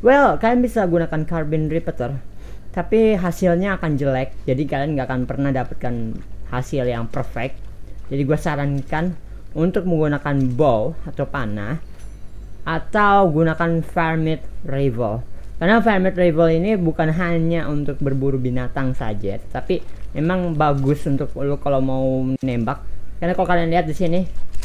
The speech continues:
satu, perbedaannya sangat jelas, satu. Nah, dalam posisi aiming. Sedangkan Carbine Repeater, satu, dua,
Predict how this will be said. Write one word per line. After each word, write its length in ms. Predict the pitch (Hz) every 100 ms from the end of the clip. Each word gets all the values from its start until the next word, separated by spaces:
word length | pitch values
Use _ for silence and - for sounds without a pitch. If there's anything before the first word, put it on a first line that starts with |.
| -
satu, 320 | - 120 120 - - - - - - - - - -
perbedaannya 480 | 156 165 170 185 202
sangat 200 | 185 160
jelas, 240 | 147 147 160 - - - -
satu. 400 | 107 - 123 - - - - -
Nah, 160 | 113 107 - - - - -
dalam 400 | 135 147 143 143
posisi 400 | 147 143 151 156
aiming. 400 | 156 147 120 110 - - - - -
Sedangkan 240 | - 156 190
Carbine 320 | 208 175 180
Repeater, 480 | 170 175 - 165 160 - - - - - - -
satu, 400 | 117 117 135 127
dua, 260 | 123 123